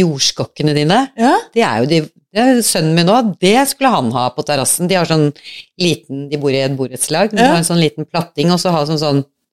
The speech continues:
Speaker 2: Vegg?
Speaker 1: hekk.
Speaker 2: Ja, hekk, ja.
Speaker 1: Jordskokkhekk, faktisk.
Speaker 2: Ja. Det er ikke søknadsplikt eller noen ting, det.
Speaker 1: Nei.
Speaker 2: Det
Speaker 1: Det er så
Speaker 2: visner jo ned
Speaker 1: lekre, de
Speaker 2: på
Speaker 1: blomstene.
Speaker 2: Ja, de er kjempefine.
Speaker 1: Knall gule.
Speaker 2: Så smaker de godt, eh, etterpå. Fine å ha i sånne murebaljer, eh.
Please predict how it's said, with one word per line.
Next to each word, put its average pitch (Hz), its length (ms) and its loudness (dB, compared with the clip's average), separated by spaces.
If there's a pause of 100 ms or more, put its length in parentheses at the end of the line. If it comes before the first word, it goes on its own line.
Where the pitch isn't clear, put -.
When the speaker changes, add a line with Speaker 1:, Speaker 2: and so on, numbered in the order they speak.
Speaker 2:
Vegg? 311 260 -2 (240)
Speaker 1:
hekk. - 240 -2 (100)
Speaker 2:
Ja, 262 180 2
hekk, 339 300 -2
ja. 466 100 2 (260)
Speaker 1:
Jordskokkhekk, 190 760 -4
faktisk. 311 540 0
Speaker 2:
Ja. - 40 -20 (540)
Det 233 60 -6
er - 80 -4
ikke 220 100 0
søknadsplikt 196 640 -2
eller 196 140 4
noen 185 240 4
ting, 320 180 0
det. 339 160 4
Speaker 1:
Nei. 214 200 2 (420)
Speaker 2:
Det 269 100 0
Speaker 1:
Det 254 60 4
er 202 140 2
så - 140 2
Speaker 2:
visner - 40 4
jo 202 100 2
ned 208 140 4
Speaker 1:
lekre, 185 80 0
de 180 80 2
Speaker 2:
på 208 80 2
Speaker 1:
blomstene. 208 480 2 (180)
Speaker 2:
Ja, 277 140 2
de 392 160 -4
er 440 80 4
kjempefine. - 180 2
Speaker 1:
Knall 220 300 2
gule. 220 320 2 (580)
Speaker 2:
Så 427 140 -6
smaker 349 340 0
de 220 100 -2
godt, - 420 -2
eh, 226 260 4 (100)
etterpå. 202 340 -2
Fine 359 440 0
å 254 100 -12
ha 214 160 2
i 208 80 4
sånne 190 320 0
murebaljer, 147 720 2
eh. 170 680 2